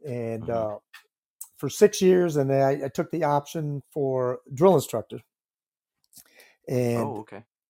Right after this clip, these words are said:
Speaker 1: yeah, I didn't want, you know, I didn't want to be a recruiter, and they, so I signed up for drill instructor right away. <laughs>
Speaker 2: Yeah. Yeah. No, I get
Speaker 1: And
Speaker 2: that. <laughs>
Speaker 1: and so I was gonna, I, I was gonna go on, uh,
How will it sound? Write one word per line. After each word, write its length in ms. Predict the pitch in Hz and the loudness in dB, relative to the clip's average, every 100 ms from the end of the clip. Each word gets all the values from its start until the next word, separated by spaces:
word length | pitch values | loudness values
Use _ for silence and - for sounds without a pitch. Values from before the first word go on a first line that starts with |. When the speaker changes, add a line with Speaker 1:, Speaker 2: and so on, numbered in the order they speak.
| _ | _
Speaker 1:
yeah, 220 | 143 151 - | 0 0 0
I 100 | 139 | 2
didn't 140 | 151 156 | 4 6
want, 260 | 156 156 - 139 | 4 2 -8 -6
you 100 | 127 | -2
know, 80 | |
I 40 | 139 | 2
didn't 120 | 165 | 6
want 120 | 160 | 6
to 40 | 151 | 6
be 40 | 147 | 4
a 40 | |
recruiter, 460 | 127 - 190 135 127 | 4 4 4 4 0
and 140 | 123 | -2
they, 200 | 131 147 120 | -4 -6 -8
so 180 | 135 | -2
I 100 | 123 123 - _ _ - | -2 -4 -12 _ _ -2
signed 240 | 160 151 | 2 2
up 80 | 143 | 2
for 80 | 143 | -4
drill 220 | 131 156 | 2 2
instructor 320 | 139 147 131 | 2 -2 -4
right 200 | 127 123 | -4 -2
away. 280 | 120 123 110 _ _ - - | -2 -4 -6 _ _ -10 0
<laughs> 0 | - - 196 - - _ _ _ - - | 0 0 -8 -8 -18 _ _ _ -20 -14
Speaker 2:
Yeah. 240 | 85 78 - - - - | -12 -12 -8 -6 -6 -8
Yeah. 220 | 95 98 - | -6 -6 -8
No, 200 | 95 98 | -8 -4
I 180 | 95 95 | -4 -4
get 220 | 104 135 | -4 -4
Speaker 1:
And 20 | 147 | -4
Speaker 2:
that. 240 | 90 - - - | -6 -12 -12 -6
<laughs> 640 | 190 - - 143 - 107 _ _ _ _ _ _ | -6 -6 -8 -10 -12 -16 _ _ _ _ _ _
Speaker 1:
and 200 | 160 143 | -2 0
so 100 | 165 | 4
I 80 | 143 | 8
was 220 | 170 202 | 10 10
gonna, 400 | 214 185 180 220 - | 10 8 6 0 -6
I, 240 | 147 143 147 - | -4 -2 -4 -6
I 40 | 131 | -4
was 240 | 151 180 | 0 0
gonna 140 | 185 165 | 0 4
go 320 | 165 165 165 | 6 6 4
on, 340 | 143 143 135 | 0 -2 -2
uh, 200 | 131 123 | -2 -2